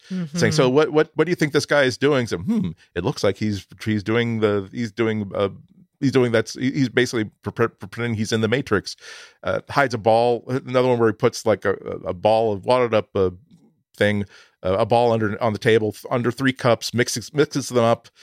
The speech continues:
Speaker 1: Uh, Gemini says, "Oh, I think you're about to, like, do, like, a, a, I'm, I, you're gonna ask me to find out which, which cup is under." So he mixes them up and says, "Okay, the ball is under the cup to the left." And of course, it's under the cup to the left. Uh, like, things ab-,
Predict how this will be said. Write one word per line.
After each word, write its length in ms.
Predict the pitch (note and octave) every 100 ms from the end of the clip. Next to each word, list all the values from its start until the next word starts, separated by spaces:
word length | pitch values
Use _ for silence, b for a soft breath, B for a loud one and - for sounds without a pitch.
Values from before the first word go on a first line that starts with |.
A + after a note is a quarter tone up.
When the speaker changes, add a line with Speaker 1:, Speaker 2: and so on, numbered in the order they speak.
| b b -
Speaker 1:
Uh, 100 | G#2+
Gemini 320 | - B2 A#2+
says, 180 | A2 G2
"Oh, 140 | D#3 C3+
I 100 | G#2
think 180 | B2 A#2
you're 100 | A2+
about 280 | A2 A2
to, 120 | - G2
like, 200 | G#2 G2+
do, 440 | - A2 A2 G#2+ G#2+
like, 220 | A2 F#2+
a, 300 | G2 F#2+ A2 -
a, 40 |
I'm, 100 | A2+ -
I, 260 | A#2 C#3+
you're 160 | C3 A#2+
gonna 120 | B2+
ask 240 | A#2 B2 B2+
me 80 |
to 60 | A2
find 320 | - A2+ A2+
out 160 | G#2 G#2
which, 240 | G#2+ - -
which 200 | A2+ -
cup 200 | A2+ -
is 100 | G#2
under." 300 | A2+ A2+ G2
So 280 | - F#2+ - B B -
he 180 | G#2 - _ _ A2+
mixes 260 | A#2+ A#2+
them 100 | A2
up 160 | A2+ -
and 80 | G2
says, 100 | A#2+
"Okay, 280 | - A#2
the 140 | A2 G#2
ball 240 | A2 A#2+
is 100 | A2
under 320 | A#2 A#2 A2
the 140 | G#2 G#2
cup 200 | A#2 -
to 100 | A2
the 60 | G#2+
left." 260 | A2+ -
And 80 | E2
of 60 | -
course, 280 | F2+ F#2
it's 140 | - F#2+
under 160 | F2+
the 80 | -
cup 180 | - -
to 60 | -
the 80 | -
left. 280 | - - _ B B B B
Uh, 180 | - F#2 G#2+
like, 200 | G2+ _
things 240 | D#3+ D3+ A#2+
ab-, 180 | A#2